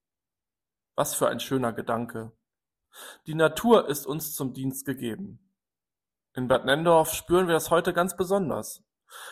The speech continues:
Die Pflanzen hier sind nicht nur Dekoration. Sie sind Heilung, sie sind Kühlung, sie sind Nahrung für unsere Augen und unsere Seele. Gott lässt wachsen, damit wir leben können. Ganz existenziell, wie das Brot, aber auch als Nahrung für unseren Geist.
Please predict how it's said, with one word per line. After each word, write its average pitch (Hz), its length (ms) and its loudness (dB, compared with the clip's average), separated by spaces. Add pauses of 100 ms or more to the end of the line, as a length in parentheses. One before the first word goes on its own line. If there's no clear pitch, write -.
Die 185 60 0
Pflanzen 202 420 4
hier 170 180 4
sind 147 200 -4
nicht 151 180 -8
nur 143 80 0
Dekoration. 123 920 -6 (180)
Sie 135 100 -14
sind 147 260 -6
Heilung, 170 540 2
sie 147 120 -12
sind 160 220 -6
Kühlung, 180 480 0 (380)
sie 185 100 -4
sind 214 220 4
Nahrung 190 440 6
für - 140 -2
unsere 139 360 -2
Augen 151 360 4
und 127 140 -2
unsere 127 260 -6
Seele. 117 460 -12 (960)
Gott 190 240 6
lässt 151 300 0
wachsen, 131 440 0
damit 135 320 -2
wir 170 160 2
leben 135 360 -2
können. - 360 -14 (540)
Ganz 190 360 0
existenziell, 151 1000 -2 (280)
wie 147 80 -8
das 143 200 2
Brot, 131 500 -2 (120)
aber 135 220 2
auch 165 120 2
als 147 200 -2
Nahrung 190 420 6
für 143 100 -6
unseren 180 320 -6
Geist. - 500 -6